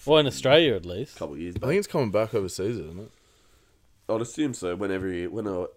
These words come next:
Speaker 2: all the, um,
Speaker 3: covid shit.
Speaker 2: covid stuff. I saw Listen Out just announced
Speaker 3: Yeah, I
Speaker 2: 'cause
Speaker 3: saw
Speaker 2: they were
Speaker 3: that.
Speaker 2: doing something in November or whenever they normally do it, October, but they announced that they're not gonna do it this year. They're gonna wait,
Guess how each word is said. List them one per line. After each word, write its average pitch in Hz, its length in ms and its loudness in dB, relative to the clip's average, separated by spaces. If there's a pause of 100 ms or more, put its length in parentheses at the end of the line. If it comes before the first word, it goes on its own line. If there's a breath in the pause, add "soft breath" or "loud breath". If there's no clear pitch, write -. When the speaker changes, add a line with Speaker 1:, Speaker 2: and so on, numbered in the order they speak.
(360)
Speaker 2:
all 87 140 -6
the, 76 280 -12 (360)
um, 80 440 -14 (140)
Speaker 3:
covid 98 340 -2
shit. 104 320 -12
Speaker 2:
covid 101 300 -4
stuff. 95 260 -6
I 123 60 0
saw 151 160 0
Listen 113 360 -2
Out 117 260 -2
just 104 200 -16
announced 85 680 -8
Speaker 3:
Yeah, 98 180 4
I 92 40 4
Speaker 2:
'cause 90 120 0
Speaker 3:
saw 104 120 -2
Speaker 2:
they 113 140 4
were 107 120 2
Speaker 3:
that. - 80 -4
Speaker 2:
doing 98 220 -2
something 90 340 -6
in 82 460 -8
November 85 500 -8
or 87 320 -4
whenever 85 260 -8
they 82 140 -4
normally 85 260 -6
do 87 160 -6
it, 87 80 -4
October, 85 440 -6
but 82 100 -6
they 82 140 -4
announced 82 340 -8
that 71 140 -8
they're 82 80 -8
not 82 160 -10
gonna 80 180 -12
do 80 180 -8
it 73 80 -10
this 82 200 -12
year. 95 120 -2
They're 101 120 -6
gonna 78 120 -8
wait, 76 300 -8